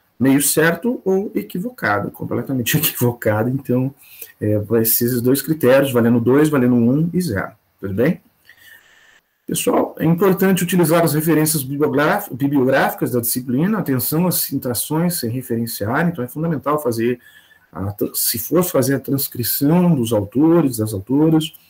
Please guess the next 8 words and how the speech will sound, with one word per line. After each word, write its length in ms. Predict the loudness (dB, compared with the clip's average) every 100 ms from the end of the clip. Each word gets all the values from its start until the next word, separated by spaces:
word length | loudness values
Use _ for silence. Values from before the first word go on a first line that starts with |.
| _
fazer 300 | -6 -4 -2
então 340 | -2 -2 -4 -2
a 60 |
referência, 800 | -2 -2 -2 -2 0 -2 -4 -6
né, 420 | -2 0 0 0 0
de 280 | -2 -4
onde 320 | 0 0 0 -2
você 520 | -4 -2 -2 -2